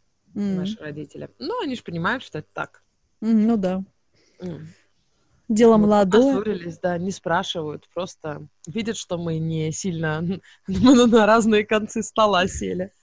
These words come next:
Speaker 1: <laughs> Ир, у меня, м, резкий переход, как всегда. У меня есть тут одна тема, о которой бы я хотела поговорить. Я не с-, я даже написала на эту тему пост,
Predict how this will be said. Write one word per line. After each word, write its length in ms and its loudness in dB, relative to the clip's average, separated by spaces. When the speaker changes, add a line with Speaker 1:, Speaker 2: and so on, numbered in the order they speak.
Speaker 1:
<laughs> 360 0
Ир, 220 6
у 60 2
меня, 400 0
м, 360 2
резкий 520 2
переход, 460 -2
как 140 -6
всегда. 360 -4
У 60 -8
меня 280 -2
есть 180 -2
тут 140 -4
одна 200 -2
тема, 400 2
о 40 0
которой 280 0
бы 80 2
я 60 2
хотела 260 -2
поговорить. 560 -2
Я 260 2
не 100 6
с-, 120 2
я 200 4
даже 240 4
написала 480 2
на 40 2
эту 180 -4
тему 320 4
пост, 580 0